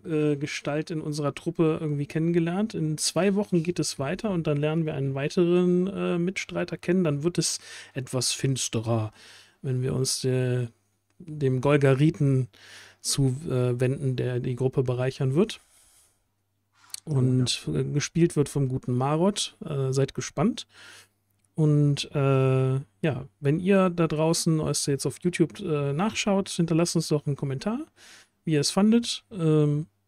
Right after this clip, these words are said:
Speaker 1: ob ihr, äh, Osko gut kennengelernt habt. Wenn ihr Fragen habt an Osko oder so, dann, äh, schreibt das ruhig rein. Der, der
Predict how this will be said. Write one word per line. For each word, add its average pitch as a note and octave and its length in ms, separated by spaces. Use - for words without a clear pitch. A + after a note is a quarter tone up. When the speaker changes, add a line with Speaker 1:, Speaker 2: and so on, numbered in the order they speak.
Speaker 1:
ob F3 340
ihr, C#3 460
äh, C#3 400
Osko E3+ 340
gut G#3+ 260
kennengelernt F#3+ 500
habt. E3+ 140
Wenn D#3 80
ihr D3 140
Fragen G3+ 420
habt F3+ 220
an E3 100
Osko E3+ 380
oder E3+ 240
so, E3+ 320
dann, C3+ 340
äh, D3 100
schreibt - 340
das - 140
ruhig C3+ 240
rein. E3+ 200
Der, C#3+ 160
der C#3 340